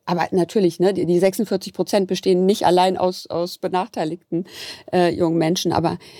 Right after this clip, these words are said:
ähm, das hat für mich ganz klar auch die Konsequenz, dass wir uns ganz stark darüber Gedanken machen müssen, wie wir diese benachteiligten jungen Menschen, in welcher Form auch immer benachteiligt, auch viele, die sich diskriminiert fühlen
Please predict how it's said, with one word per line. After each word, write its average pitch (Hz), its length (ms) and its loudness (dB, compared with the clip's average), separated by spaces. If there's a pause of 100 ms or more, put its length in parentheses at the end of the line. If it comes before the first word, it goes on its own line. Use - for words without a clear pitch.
(220)
ähm, 165 260 2
das 165 200 -2
hat 180 100 -2
für 175 100 0
mich 170 300 0
ganz 165 320 -2
klar 156 320 -2
auch - 80 -6
die 170 100 -8
Konsequenz, 170 960 0 (300)
dass - 200 -2
wir 175 140 4
uns 165 380 0
ganz 180 280 0
stark 180 280 0
darüber 170 240 -4
Gedanken 190 400 -2
machen 190 240 0
müssen, 185 340 0
wie 185 160 2
wir 185 120 4
diese 170 240 0
benachteiligten 170 840 0
jungen 170 240 4
Menschen, 190 480 2 (500)
in 175 320 4
welcher 196 300 4
Form 214 260 -2
auch - 140 -2
immer 233 240 0
benachteiligt, 190 880 0
auch 196 140 4
viele, 226 280 0
die 196 120 -4
sich 196 200 -6
diskriminiert 190 960 2
fühlen 294 520 4